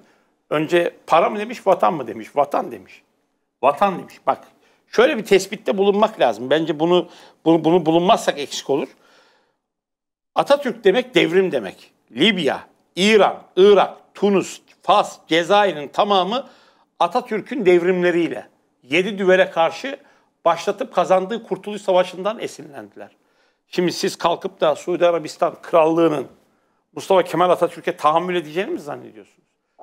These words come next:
Doğru, İsmail'in söylediği şey iyi bir ders oldu mu? Oldu. Tereddütsüz. Yani ben parayı veririm, istediğimi alırım, yaparım yok. Ha, yaparsın bak.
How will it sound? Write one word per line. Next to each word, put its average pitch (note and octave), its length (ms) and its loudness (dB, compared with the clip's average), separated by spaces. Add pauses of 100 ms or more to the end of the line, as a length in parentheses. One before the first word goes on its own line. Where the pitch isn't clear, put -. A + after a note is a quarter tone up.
(160)
Doğru, G3 260 6
İsmail'in G#3+ 400 -4
söylediği G3+ 300 2
şey F#3 220 -2
iyi A#3 240 0
bir B3 80 -6
ders B3 220 2
oldu C4 220 0
mu? B3+ 200 -2
Oldu. G3 460 2 (640)
Tereddütsüz. E3 720 -2 (420)
Yani F#3+ 220 2
ben G3 200 -2
parayı A3+ 320 0
veririm, G3+ 280 0
istediğimi G#3+ 420 -6
alırım, G#3+ 360 2
yaparım B3+ 420 -2
yok. G#3+ 280 -2 (160)
Ha, A#3 300 2
yaparsın F#3 480 -2
bak. - 120 -10